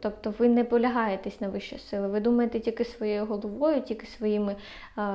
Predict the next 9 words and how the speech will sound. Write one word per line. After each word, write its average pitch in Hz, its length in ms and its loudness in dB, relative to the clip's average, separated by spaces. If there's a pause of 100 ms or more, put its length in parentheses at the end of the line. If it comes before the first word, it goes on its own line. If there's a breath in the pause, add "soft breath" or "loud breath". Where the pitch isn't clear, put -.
(120)
раціональним, 214 720 0
наприклад, 202 500 -6
мисленням 233 580 2 (340 loud breath)
і 240 80 4
не 247 480 6
можете 220 720 6
віддатися 220 960 2 (360 loud breath)
на, 226 580 2
м, 220 720 2